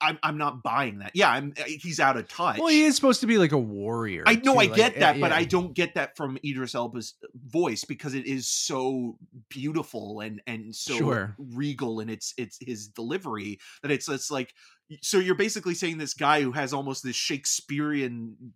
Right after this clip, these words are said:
Speaker 1: dialect is, is an
Speaker 2: That's part of
Speaker 1: idiot.
Speaker 2: it why I like, though. Like,
Speaker 1: I,
Speaker 2: I,
Speaker 1: it didn't work
Speaker 2: in
Speaker 1: for
Speaker 2: the,
Speaker 1: me.
Speaker 2: yeah.
Speaker 1: And then, like, Jim Carrey's performance, like, I felt that he was just completely phoning it in, and, like, the costume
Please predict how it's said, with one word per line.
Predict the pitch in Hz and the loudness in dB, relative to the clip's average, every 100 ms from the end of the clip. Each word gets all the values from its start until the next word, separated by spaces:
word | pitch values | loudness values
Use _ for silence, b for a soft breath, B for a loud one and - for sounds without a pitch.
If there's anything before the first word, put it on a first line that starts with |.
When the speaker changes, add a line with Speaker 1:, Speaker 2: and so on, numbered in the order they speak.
| - | -4
Speaker 1:
dialect | 120 151 135 110 101 - - | 2 4 2 -2 -6 -8 -6
is, | 131 110 110 | -6 -6 -10
is | 95 117 120 | -10 -8 -6
an | 120 | 0
Speaker 2:
That's | 190 226 | 4 4
part | 202 294 285 | 6 6 6
of | |
Speaker 1:
idiot. | 262 | 4
Speaker 2:
it | 202 | 6
why | 185 180 156 | 8 8 6
I | |
like, | 131 135 185 117 - | 2 0 0 -2 -6
though. | 107 85 85 120 | -8 -6 -6 -2
Like, | 139 131 | 0 2
Speaker 1:
I, | 139 208 | 2 2
Speaker 2:
I, | |
Speaker 1:
it | 143 | 2
didn't | 226 190 | -2 0
work | 185 185 | 0 0
Speaker 2:
in | 160 | 0
Speaker 1:
for | 160 | 0
Speaker 2:
the, | 135 | 0
Speaker 1:
me. | 123 123 | -2 -4
Speaker 2:
yeah. | |
Speaker 1:
And | 107 | -2
then, | 185 185 | -2 -2
like, | 185 | -4
Jim | 131 196 190 | -4 -6 -6
Carrey's | 156 165 170 175 | -6 -4 -2 -4
performance, | - 160 170 165 175 175 | -8 -10 -6 -4 -6 -6
like, | 151 117 | -6 -4
I | 147 147 | -4 -4
felt | 156 143 - | -2 -4 -4
that | 117 | -10
he | 156 | -8
was | 131 123 | -8 -8
just | 123 | -10
completely | - 110 - 131 131 123 | -12 -16 -8 -8 -4 -6
phoning | - 117 113 110 | -6 -8 -6 -8
it | 104 | -10
in, | 101 101 104 101 B B | -10 -10 -12 -16 B B
and, | 120 | -8
like, | 113 113 - | -4 -6 -8
the | 135 | -10
costume | 143 - 127 131 - - 123 117 | -10 -4 0 0 -2 -6 -6 -6